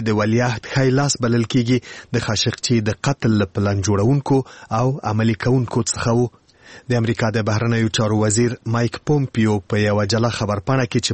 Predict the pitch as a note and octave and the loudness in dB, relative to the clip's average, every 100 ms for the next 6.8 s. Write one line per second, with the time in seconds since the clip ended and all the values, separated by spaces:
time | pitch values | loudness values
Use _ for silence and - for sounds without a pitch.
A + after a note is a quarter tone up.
0 | A#2 A#2 C3+ - B2 B2 - A#2+ B2 C#3 | -2 0 0 0 0 0 0 0 2 2
1 | C#3+ D3 C#3 - - - C3+ C#3 C3+ B2 | 2 0 -4 -12 -20 -4 0 0 0 -2
2 | B2+ B2 - B2+ B2 B2 - - - A#2 | 0 0 0 0 2 0 -2 -12 -2 0
3 | A2+ G#2+ B2+ A#2 A#2 - G#2+ G#2+ A#2 A#2 | 2 0 0 0 0 -2 -2 0 2 2
4 | G#2+ A2+ A2 - C3 A2 - G#2 G#2 G#2 | 2 0 0 0 -2 -2 -2 -2 0 0
5 | - C#3+ C3+ C3 - - - B2 B2 A#2+ | 2 2 2 0 -6 -14 -4 -2 2 0
6 | A#2 B2 B2+ A#2+ A#2+ C#3+ C#3 C#3+ | 0 2 2 2 2 0 0 0